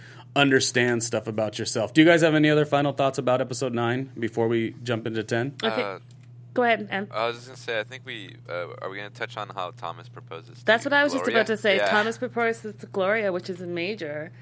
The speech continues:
Speaker 3: Yeah.
Speaker 2: Uh, and she turns him down, but she tells him that he can come home.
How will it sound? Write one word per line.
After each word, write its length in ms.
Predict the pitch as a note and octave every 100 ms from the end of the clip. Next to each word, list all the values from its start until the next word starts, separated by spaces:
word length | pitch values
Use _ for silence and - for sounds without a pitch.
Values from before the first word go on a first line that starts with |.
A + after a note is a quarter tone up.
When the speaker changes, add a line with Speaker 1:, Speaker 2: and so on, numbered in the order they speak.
| - F#2+
Speaker 3:
Yeah. 160 | F2
Speaker 2:
Uh, 20 | - F3+ F3
and 80 | F3
she 140 | G3
turns 280 | G3 G3 F#3+
him 140 | F#3+ E3+
down, 300 | F3 F3+ F3
but 200 | E3 A2
she 480 | - F3+ E3+ E3
tells 380 | E3+ - E3+ E3
him 160 | F3 E3+
that 140 | D#3+
he 80 | E3
can 160 | F3 D#3+
come 200 | E3 D#3+
home. 380 | D#3+ D#3 G3